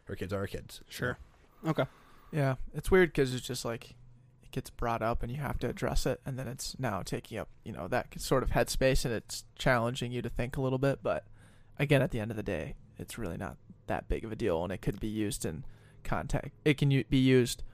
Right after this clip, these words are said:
Speaker 3: positively and contextually both ways.
Speaker 1: We, we were talking about Mark Amick getting a date, and we ended up here. Still love to
Speaker 3: Okay,
Speaker 1: hear that
Speaker 3: so
Speaker 1: story.
Speaker 3: Madison.
Speaker 1: <laughs>
Speaker 3: This woman found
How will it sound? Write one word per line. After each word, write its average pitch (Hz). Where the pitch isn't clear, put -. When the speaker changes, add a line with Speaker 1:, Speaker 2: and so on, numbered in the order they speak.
Speaker 3:
positively 123
and 107
contextually -
both -
ways. -
Speaker 1:
We, 117
we 135
were 120
talking 147
about 104
Mark 107
Amick 110
getting 101
a 101
date, 123
and 117
we 113
ended 110
up -
here. 147
Still -
love 123
to 180
Speaker 3:
Okay, 151
Speaker 1:
hear 113
that 104
Speaker 3:
so 143
Speaker 1:
story. 135
Speaker 3:
Madison. 156
Speaker 1:
<laughs> -
Speaker 3:
This 151
woman 139
found 135